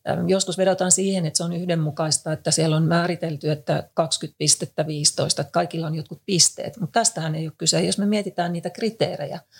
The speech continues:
niin me voidaan käyttää paljon joustavammin niitä erityyppisiä tehtäviä, joita on siellä tehty. Et vaikka joku,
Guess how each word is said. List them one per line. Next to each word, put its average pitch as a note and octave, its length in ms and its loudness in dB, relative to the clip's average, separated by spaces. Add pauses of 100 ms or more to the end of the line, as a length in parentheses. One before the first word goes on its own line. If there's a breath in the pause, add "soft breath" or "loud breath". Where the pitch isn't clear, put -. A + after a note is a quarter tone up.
(640 loud breath)
niin E3+ 240 4
me E3+ 140 4
voidaan F#3+ 220 2
käyttää A3 320 0
paljon F3+ 300 -2
joustavammin D#3 720 0
niitä D#3 200 2
erityyppisiä E3 680 0
tehtäviä, D#3+ 560 2
joita D3 300 2
on D3+ 260 4
siellä D#3+ 300 2
tehty. - 520 -2 (480 loud breath)
Et E3+ 160 -8
vaikka F3 280 2
joku, F#3 580 0